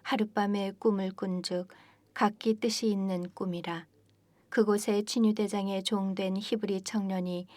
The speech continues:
우리와 함께 있기로 우리가 그에게 말하매 그가 우리의 꿈을 풀되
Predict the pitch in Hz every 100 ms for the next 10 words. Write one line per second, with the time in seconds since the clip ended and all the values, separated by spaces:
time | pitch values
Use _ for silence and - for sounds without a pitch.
0 | - - 220 214 214 214 226 214 - 190
1 | 185 - 190 175 170 180 - - - 208
2 | 202 196 190 - 196 185 190 185 185 185
3 | 190 180 180 185 - _ _ _ _ -
4 | 214 202 202 220 214 214 208 - 214 190
5 | 190 190 208 190 185 185 185